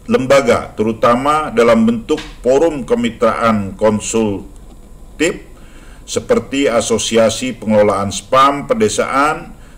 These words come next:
tingkat kabupaten yang berperan sebagai forum perkumpulan dari badan pengelola spam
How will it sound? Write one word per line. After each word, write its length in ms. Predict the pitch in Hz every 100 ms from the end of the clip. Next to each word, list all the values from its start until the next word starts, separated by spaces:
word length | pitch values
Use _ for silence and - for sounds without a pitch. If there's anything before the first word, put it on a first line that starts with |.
| - -
tingkat 480 | 117 107 - -
kabupaten 800 | - 107 101 - 90 - 135 147
yang 320 | 151 127 113 113
berperan 480 | 110 - 127 147
sebagai 380 | 117 113 107 110
forum 320 | - 131 147 143
perkumpulan 800 | 127 - 123 113 117 127 131 120
dari 240 | 107 104
badan 480 | 92 101 110 117 113
pengelola 320 | 107 101 95
spam 640 | - - 120 131 147 147